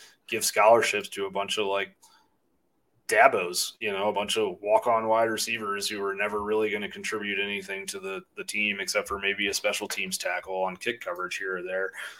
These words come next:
when Clemson should be going out there and bringing in studs out of the portal.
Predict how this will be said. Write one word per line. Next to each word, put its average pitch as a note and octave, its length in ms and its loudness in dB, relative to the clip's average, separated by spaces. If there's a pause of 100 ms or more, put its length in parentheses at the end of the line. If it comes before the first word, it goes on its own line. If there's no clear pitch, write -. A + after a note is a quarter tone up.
(280)
when F#2+ 540 -4 (880)
Clemson G2 400 -4
should G2 240 0
be F#2+ 260 -2 (460)
going G2+ 200 0
out F#3+ 140 2
there G2 200 2
and F#2+ 180 -4 (440)
bringing G2+ 320 -2
in G2+ 200 -2
studs F#2+ 440 6
out F#2 100 2
of F#2 60 -2
the F2+ 80 -6
portal. F#2+ 460 0